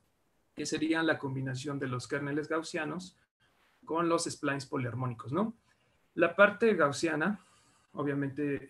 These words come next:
este, la necesito para que sea, eh, para tratar de obtener una convergencia exponencial. Y la parte poliarmónica se utiliza para darle estabilidad al kernel gaussiano.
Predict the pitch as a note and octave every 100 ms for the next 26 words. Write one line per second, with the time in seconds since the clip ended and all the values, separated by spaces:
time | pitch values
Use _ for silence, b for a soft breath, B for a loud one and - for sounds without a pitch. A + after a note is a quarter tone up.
0 | C#3 C3 - - A2+ A#2 B2 C3 - -
1 | C#3+ C#3+ C3+ A#2+ - A#2+ C#3 B2+ A#2 A2
2 | _ _ _ _ _ _ - C3 A2 -
3 | - _ - - C#3+ C#3+ C#3 - - C#3+
4 | D3+ D#3+ D3+ C#3 D3 D3+ C#3 B2+ A#2+ A#2
5 | C#3 D3+ - F3 F3+ G3 B3 - b b
6 | b b b b G3+ G#3+ G3 F#3 F3+ -
7 | F#3 F3+ F3+ - _ E3+ E3+ D#3+ E3+ F3
8 | F3+ F#3 F3+ - C#3 C#3+ - D3+ - C3
9 | B2 A#2+ - - D3 C#3+ D3+ D3 C#3+ C3
10 | C3 C3 C3+ C3+ C3+ C3+ C3+ B2+ C#3+ D3+
11 | F#3 F3+ -